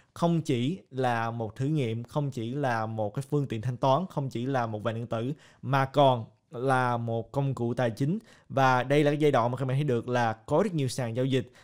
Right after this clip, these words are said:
bắt đầu nổi lên. Chúng ta đã có những cái công cụ tài chính như là hợp đồng tương lai đến từ sàn C M E, rồi sau đó sàn bát. Đây là những ví-, cái ví dụ điển hình của giai đoạn thứ tư. Nhưng mà chúng ta bây giờ đã bước vào cái giai đoạn thứ năm. Đó chính là cái giai đoạn mà các bạn không thấy trên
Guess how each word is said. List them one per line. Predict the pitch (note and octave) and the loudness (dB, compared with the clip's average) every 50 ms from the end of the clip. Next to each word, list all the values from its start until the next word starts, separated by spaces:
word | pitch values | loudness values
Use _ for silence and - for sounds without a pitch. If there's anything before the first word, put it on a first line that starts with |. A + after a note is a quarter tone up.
| - - - | -16 -8 -6
bắt | D3 C#3+ | -4 0
đầu | D3 C3 A#2+ | 0 0 0
nổi | A2+ A2 A2 C3 | 0 0 0 4
lên. | D#3 D#3+ D3+ C#3+ C#3 C3 - | 6 6 6 6 6 2 0
Chúng | D#3 E3 D#3 | -2 -2 2
ta | D3+ C3+ C3 B2 B2 B2 A#2+ A2+ | 2 4 4 4 2 0 -2 -4
đã | B2+ G#2+ G#2 A2+ | -6 -8 -8 -8
có | - - - C#3+ C#3+ D3+ F3+ | -6 0 2 4 4 4 4
những | F#3+ F3 C#3+ A#2+ G#2+ G#2 A2+ C3+ | 2 0 -2 -2 -2 -4 -6 -6
cái | C#3 - D3+ D3+ D3+ | 0 2 2 2 2
công | D3+ - D3+ D3 C#3+ C3+ | 2 0 0 0 0 0
cụ | B2 B2 A#2+ | 0 -2 0
tài | A#2 B2+ A#2 G#2+ | 0 0 0 0
chính | - C3+ C#3 E3+ F3+ | -2 -4 -4 -2 -2
như | E3 D3+ C#3 | 0 0 0
là | B2+ | 0
hợp | A#2+ | -2
đồng | A2+ A2 G#2 | -4 -4 -4
tương | - C3+ B2+ C3+ | -4 -2 0 2
lai | C3 B2 B2 B2 | 2 2 2 2
đến | B2 B2+ C3+ F3 | 0 0 0 0
từ | - C#3 B2+ | 0 -2 -2
sàn | - A#2+ A2 | -2 -4 -8
C | G2+ - - C#3+ D3 D3 | -8 -4 -2 0 2 4
M | D3 | 4
E, | D3+ D3 D3 C#3+ C#3 C3+ - - - _ _ - | 6 6 6 4 4 0 -4 -18 -20 _ _ -10
rồi | A#2+ | -8
sau | - - C#3 | -4 0 2
đó | C#3+ D3 | 2 2
sàn | - C#3+ A#2+ A2+ | 0 -2 -2 0
bát. | A#2 C3+ D3+ G3 F#3+ - _ _ _ _ - | 2 2 2 2 0 -6 _ _ _ _ 0
Đây | D3+ D#3 D#3 | 2 4 4
là | C#3+ C3+ B2 A#2 | 4 4 2 0
những | A2+ A#2 A#2+ C#3+ D#3+ | 0 -2 -2 -2 -2
ví-, | D3 D3+ F3 G3 D#3+ - | -2 -2 -2 -2 2 4
cái | G3 F3+ | 4 4
ví | F3+ F#3+ E3 | 6 4 4
dụ | D3 A#2+ | 4 2
điển | A#2+ B2 C#3 | 2 2 2
hình | C#3+ D#3 C#3 A2 G2 - _ | 2 2 2 0 -2 -8 _
của | - D3 | -4 -2
giai | C#3+ C3+ A#2 | 0 0 0
đoạn | G#2+ | 0
thứ | D3 - | -2 2
tư. | - D#3+ D3+ C#3+ C#3 - - - _ - | 4 4 6 4 2 0 -8 -20 _ -4
Nhưng | - D#3 E3+ | 0 2 2
mà | D#3 | 2
chúng | D3+ E3 E3+ | 2 4 4
ta | E3+ | 4
bây | D3+ D3+ | 4 6
giờ | C#3 B2 | 4 2
đã | A#2 A#2+ | 2 4
bước | C3 E3 A#3 G#3 D#3 | 4 4 4 4 4
vào | D3 C3 A#2+ | 4 4 4
cái | A#2+ C#3 | 4 2
giai | C3+ B2 | 0 0
đoạn | A#2 G#2+ G#2+ A2 A2+ - _ - | 0 -2 -4 -6 -12 -14 _ -6
thứ | - E3+ | -2 2
năm. | E3+ E3 D#3 C#3 C3+ - _ _ _ - | 4 4 4 2 0 -6 _ _ _ -4
Đó | - C#3 C#3+ | 0 0 0
chính | C#3+ - E3 F#3 G3 | 0 0 -2 -2 0
là | E3+ C3 | 0 0
cái | - C3+ C#3 C3+ | 0 0 -2 2
giai | C#3+ C3+ C3 C3 | 4 4 4 6
đoạn | B2 A2+ G#2 G#2+ A2+ A#2 | 4 4 2 2 0 -2
mà | A#2+ | -2
các | A2+ | -2
bạn | A#2 A2 - | -4 -4 -4
không | - C3+ | -4 -6
thấy | C3 C3+ D3+ E3 | -2 -2 -2 -2
trên | D#3+ D#3 C3+ A#2 A#2 | 0 -2 -2 -4 -6